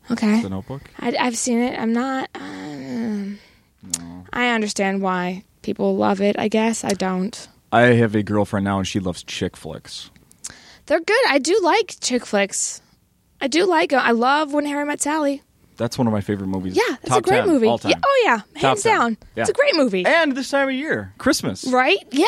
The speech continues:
Speaker 2: I should
Speaker 1: exactly.
Speaker 2: watch
Speaker 1: New
Speaker 2: that.
Speaker 1: Year's.
Speaker 2: Yeah.
Speaker 1: They get together at New Year's.
Speaker 2: They do get together, together at New
Speaker 1: It's a
Speaker 2: Year's.
Speaker 1: great movie.
Speaker 2: Uh, I ha-, you know, I only have that on, like, V H S. I don't think that's gonna work.
Speaker 1: Really?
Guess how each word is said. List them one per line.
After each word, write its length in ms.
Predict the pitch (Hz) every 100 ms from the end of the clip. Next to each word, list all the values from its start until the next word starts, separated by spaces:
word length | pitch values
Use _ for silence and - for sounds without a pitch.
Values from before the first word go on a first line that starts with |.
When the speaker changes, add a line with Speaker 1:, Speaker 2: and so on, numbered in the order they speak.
| 640
Speaker 2:
I 100 | 285
should 40 | 262
Speaker 1:
exactly. 360 | - - 277
Speaker 2:
watch 160 | 226 -
Speaker 1:
New 140 | 294
Speaker 2:
that. 100 | 453
Speaker 1:
Year's. 420 | 285 202 196 - - - - - _ _ -
Speaker 2:
Yeah. 160 | 180
Speaker 1:
They 100 | -
get 160 | 311 311
together 260 | 320 320
at 80 | 359
New 120 | 403 403
Year's. 300 | 254 214 120
Speaker 2:
They 60 |
do 60 | 208
get 120 | 185
together, 280 | - 98 90
together 420 | 85 87 101 92
at 60 | 90
New 80 | 92
Speaker 1:
It's 80 | 90
a 40 |
Speaker 2:
Year's. 80 | -
Speaker 1:
great 240 | 381 381
movie. 360 | 269 220 196 190 202
Speaker 2:
Uh, 680 | 127 127 123 117 110 107 92 101 _ _ _ _ _ _ -
I 180 | 139
ha-, 220 | 170 165 -
you 120 | 127
know, 120 | 127
I 140 | 123 143
only 180 | 160 127
have 240 | 123 123
that 100 | 113
on, 140 | 104
like, 160 | 98 92
V 220 | 92 110
H 160 | 101 -
S. 240 | 110 -
I 40 | 98
don't 120 | 117
think 140 | 107
that's 180 | 202 -
gonna 160 | 214 214
work. 320 | 233 214 -
Speaker 1:
Really? 560 | 370 453 330 196 196